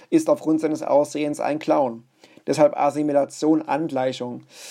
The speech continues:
Ähm, zum Glück gibt's auch noch einen anderen Prozess, nämlich den Prozess der Akkommodation. Das ist quasi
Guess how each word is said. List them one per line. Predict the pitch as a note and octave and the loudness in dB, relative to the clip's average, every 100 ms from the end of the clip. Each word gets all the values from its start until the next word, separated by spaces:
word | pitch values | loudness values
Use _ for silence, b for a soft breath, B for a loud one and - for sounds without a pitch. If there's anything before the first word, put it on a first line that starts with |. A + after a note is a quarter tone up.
| B B B B B _ | B B B B B _
Ähm, | C#3 D3 D#3+ | 2 4 0
zum | D#3 D#3 | -2 -2
Glück | F3 A3 | -2 -2
gibt's | A#3 - | -4 -2
auch | |
noch | E3+ | -2
einen | D3+ | 0
anderen | D3+ F#3 G3 | 0 0 -2
Prozess, | G3 - F#3+ F3 | -6 -2 -2 0
nämlich | D#3+ D#3+ | -4 -4
den | D#3+ | -4
Prozess | D3+ D3+ D#3 | -4 -4 -2
der | D3+ - | 0 0
Akkommodation. | D3+ D3+ D3+ D3 C3+ - D3 D#3 F3 | -2 -2 0 0 0 -4 -2 0 0
Das | D3 | -4
ist | C#3 | -6
quasi | - C#3+ C#3 C#3+ C#3 | 2 2 4 0 -4